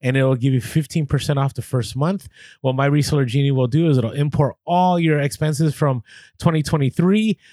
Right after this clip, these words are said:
uh, f-, on eBay. So, you know, your shipping fees, your promoted ads fees, all those fees. It'll import all the information. It'll do it for twenty twenty-two if you need it, in twenty twenty-one. If you have to catch up on your taxes from the last three, four years, it's able to do that too.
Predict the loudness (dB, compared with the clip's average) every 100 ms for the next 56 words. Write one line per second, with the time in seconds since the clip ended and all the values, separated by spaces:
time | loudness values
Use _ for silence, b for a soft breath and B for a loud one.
0 | B -2 2 0 -2 -2 -2 0 0 2
1 | 0 0 0 2 2 2 0 0 0 0
2 | -2 0 2 2 2 0 -2 -4 -2 -2
3 | -2 -4 -2 0 0 -2 0 2 0 -2
4 | 0 0 0 0 0 0 -2 B B -4
5 | -2 0 -2 2 0 2 0 0 0 0
6 | -2 -2 0 0 0 0 -2 -2 -2 -2
7 | -2 -4 -2 0 0 -2 -2 -2 -2 -4
8 | -12 -12 -12 -10 -6 -4 -4 -8 -16 -6
9 | 0 0 -2 0 0 0 0 0 0 0
10 | 0 0 -2 -2 -2 0 0 -2 -2 -2
11 | -2 -2 -2 0 -2 -2 -6 B B B
12 | B _ -6 -2 0 2 0 2 0 0
13 | 0 0 0